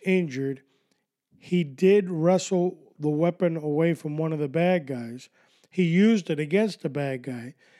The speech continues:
and now he's after the other bad guy. He inserted his two fingers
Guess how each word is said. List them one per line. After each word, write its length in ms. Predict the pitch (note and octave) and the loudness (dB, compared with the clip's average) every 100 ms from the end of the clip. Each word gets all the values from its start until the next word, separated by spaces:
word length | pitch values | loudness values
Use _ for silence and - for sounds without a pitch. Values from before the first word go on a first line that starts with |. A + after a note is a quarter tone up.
| - | -14
and 200 | D3 C#3+ | -10 -6
now 240 | D3+ E3+ E3 | -4 -2 0
he's 280 | D3 E3 D3+ | 0 -2 0
after 320 | D#3+ D#3 D#3+ | -2 -2 -6
the 220 | D3 D#3+ | -2 0
other 220 | G#3 G#3 | 2 0
bad 400 | D3 C#3 C3+ B2 | -2 -2 -4 -4
guy. 340 | C3 B2 B2+ - _ _ _ _ | -8 -8 -10 -14 _ _ _ _
He 240 | _ F3+ F3+ | _ 0 0
inserted 720 | F3 - - A#3 B3 F#3 E3 | 0 -4 -2 0 2 0 -2
his 320 | C3+ D3+ C3 | -2 -4 -4
two 300 | - A3+ B3 | -8 -4 -4
fingers 680 | - A#3+ B3 F#3+ D3 C#3+ - | -2 -2 0 -2 -4 -4 -8